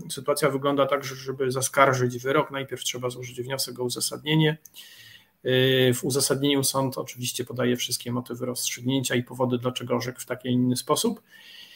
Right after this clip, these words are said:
I, ym, stworzenie przez sąd uzasadnienia do wyroku jest w ogóle początkiem czy daniem możliwości złożenia, y, ym, apelacji. I tutaj mamy w tym przypadku dwie drogi.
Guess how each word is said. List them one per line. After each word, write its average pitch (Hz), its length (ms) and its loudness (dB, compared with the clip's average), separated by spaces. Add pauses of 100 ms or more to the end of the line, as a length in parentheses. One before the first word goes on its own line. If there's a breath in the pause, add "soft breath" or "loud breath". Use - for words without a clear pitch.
(280 soft breath)
I, 160 320 10 (540)
ym, 139 720 2
stworzenie 165 600 6
przez 143 320 4
sąd 147 340 4
uzasadnienia 139 600 2
do 135 100 2
wyroku 123 380 2
jest 127 180 2
w 127 60 -2
ogóle 131 220 0
początkiem 127 920 0
czy - 140 -8
daniem 135 280 0
możliwości 123 600 0
złożenia, 123 800 -2
y, 120 420 -8 (100)
ym, 120 240 -4 (140)
apelacji. 117 580 -2 (600 soft breath)
I 127 60 -12
tutaj 175 220 8
mamy 180 240 10
w 170 60 0
tym 175 120 6
przypadku 170 420 4
dwie 156 240 10
drogi. 120 340 4